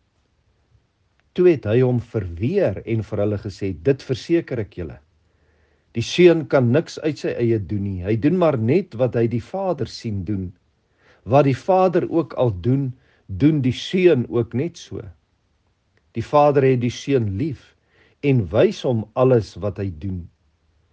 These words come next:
En hy sal hom nog groter dade as hierdie wys, sodat julle verbaas sal staan. Soos die Vader die dooies opwek en lewend maak, so maak die Seun ook lewend wie hy wil.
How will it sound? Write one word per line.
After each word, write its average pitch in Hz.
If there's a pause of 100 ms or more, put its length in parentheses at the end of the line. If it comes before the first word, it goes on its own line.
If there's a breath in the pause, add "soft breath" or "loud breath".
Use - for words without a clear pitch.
(380)
En 143
hy 143
sal 151
hom 143
nog -
groter 202
dade 110
as 101
hierdie 104
wys, 104 (280 soft breath)
sodat 127
julle 123
verbaas 101 (180)
sal 95
staan. 71 (1400)
Soos -
die 113
Vader 156
die 110
dooies 127
opwek 120
en 98
lewend 123
maak, 90 (280 soft breath)
so 165
maak 139
die 104
Seun 190
ook 113
lewend 107
wie 95
hy 107
wil. 90